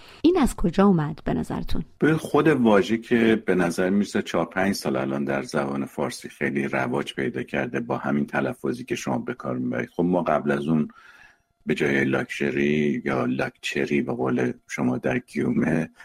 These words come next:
Speaker 2: از کلمه لوکس استفاده می‌کردیم که از فرانسه اومده بود. مثلاً قبل‌ها می‌خواستیم اگه به این یه چیز خیلی تجملی یا خیلی به اصطلاح خاص هست می‌گفتیم خیلی لوکسه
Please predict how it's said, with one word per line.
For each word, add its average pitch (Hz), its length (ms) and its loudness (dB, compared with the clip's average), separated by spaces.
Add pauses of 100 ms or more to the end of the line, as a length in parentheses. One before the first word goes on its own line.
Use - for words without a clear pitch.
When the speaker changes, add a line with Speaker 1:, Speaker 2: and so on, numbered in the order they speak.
(280)
Speaker 2:
از 73 220 -6
کلمه 76 420 4
لوکس 85 360 4
استفاده 80 560 0
می‌کردیم 73 580 0
که 67 140 -6
از - 180 -4
فرانسه 123 460 -4
اومده 120 260 -2
بود. 120 180 -4
مثلاً 127 560 -4
قبل‌ها - 420 -2
می‌خواستیم 67 460 -6
اگه - 180 -4
به 123 100 -6
این 123 160 -2
یه 123 80 -4
چیز 123 260 -10
خیلی 127 420 -4 (360)
تجملی 127 760 0
یا 123 280 0
خیلی 120 520 -4 (640)
به - 120 2
اصطلاح 62 800 -2
خاص - 560 -4
هست 71 320 -2
می‌گفتیم 67 320 -2
خیلی 71 300 0
لوکسه - 600 0